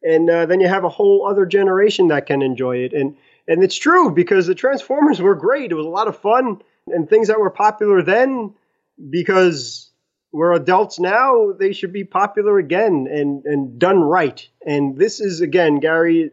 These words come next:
this is the Transformers movie, I think, that we've all fantasized about since we were little kids, because the technology is there. The same thing with Spider-Man, and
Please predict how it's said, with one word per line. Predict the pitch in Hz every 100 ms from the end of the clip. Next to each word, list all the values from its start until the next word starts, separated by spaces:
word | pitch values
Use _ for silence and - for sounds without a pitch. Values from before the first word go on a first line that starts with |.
| 147
this | 151 147
is | 160
the | 156
Transformers | - 165 156 156 151 147 143
movie, | 147 139 143
I | 135
think, | 151 139 - _ _ _
that | 160
we've | 147 131
all | - 175 175
fantasized | 170 165 165 151 147 131 127
about | 123 135 131
since | 139 -
we | 139
were | 135
little | 143 139
kids, | - 147 127 110 _ _ _
because | 139 127 143 127
the |
technology | 135 - 156 151 143 135
is | 123
there. | 139 135
The | 127
same | 196 185
thing | 196
with | 180 -
Spider-Man, | 165 160 160 165 160 151
and | 131